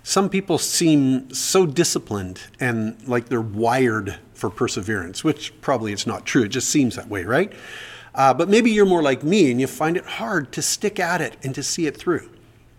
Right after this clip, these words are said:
So what is perseverance and how does it relate to our faith? To use the words of Jesus that we just read a moment ago, perseverance is putting your hand to the plow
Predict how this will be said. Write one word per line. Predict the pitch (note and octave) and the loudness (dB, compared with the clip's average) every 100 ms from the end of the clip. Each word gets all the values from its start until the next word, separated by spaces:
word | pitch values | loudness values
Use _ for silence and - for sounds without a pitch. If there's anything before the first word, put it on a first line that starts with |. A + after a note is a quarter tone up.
| _ _ - | _ _ -10
So | - A3 | 2 4
what | A#2+ E3 | 4 4
is | C4+ A3 | 4 2
perseverance | - A3+ F3 D3+ G#3+ C#3 - | 0 0 0 2 4 4 2
and | D3+ | -2
how | - G3+ | 0 0
does | F#3+ F3 D3+ | 2 2 0
it | - | 0
relate | C#3 D3 C#3+ - | 0 0 0 -2
to | C#3 C3+ - - | -2 -2 -6 -4
our | B2+ B2+ A#2 | 0 0 -2
faith? | - F#3+ - - - - - - - - | 2 2 2 -6 -20 -20 -20 -20 -20 -6
To | - | 0
use | F3+ A3+ - | 4 4 4
the | D3+ | 4
words | D#3+ C#3 | 4 4
of | A#2+ G#2 | -2 -2
Jesus | E3+ F#3 D3 A#2+ | -2 0 0 -2
that | C#3 B2 | -2 -2
we | A#2+ | -2
just | D3 C3 - | -2 -4 -2
read | C3 C3 | 0 0
a | |
moment | G#2+ C3 A#2+ G#2+ | 2 2 0 -2
ago, | A#2+ B2 G2 - - - - _ - | 2 2 0 -12 -20 -20 -20 _ -4
perseverance | A3 A3+ A#3+ F#3 G#3+ F3 - | -2 0 0 4 6 4 2
is | C#3 | -4
putting | - - G#3+ A#3 | -4 -2 0 2
your | G#3+ | 0
hand | - F3 E3+ | 0 0 -2
to | C#3+ | -4
the | C3 | -6
plow | - E3+ B2+ A#2 | -2 0 0 -2